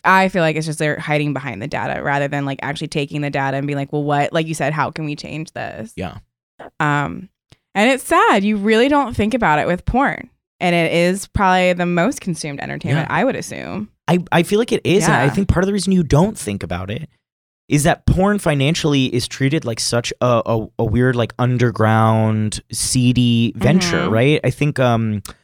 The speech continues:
Speaker 2: another person that I think has been doing a very good effort to combat this is Cindy Gallop, who talks about how, like, startup porn companies or existing porn companies have a hard time finding funding and staying afloat. And even though they,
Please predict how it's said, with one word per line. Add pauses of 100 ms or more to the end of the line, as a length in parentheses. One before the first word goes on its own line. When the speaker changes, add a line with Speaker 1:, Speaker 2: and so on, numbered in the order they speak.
(140)
Speaker 2:
another
person
that
I
think
has
been
doing
a
very
good (220)
effort
to
combat
this
is
Cindy
Gallop,
who
talks
about
how,
like, (300)
startup
porn
companies
or
existing
porn
companies
have
a
hard
time
finding
funding
and
staying
afloat. (480)
And
even
though
they,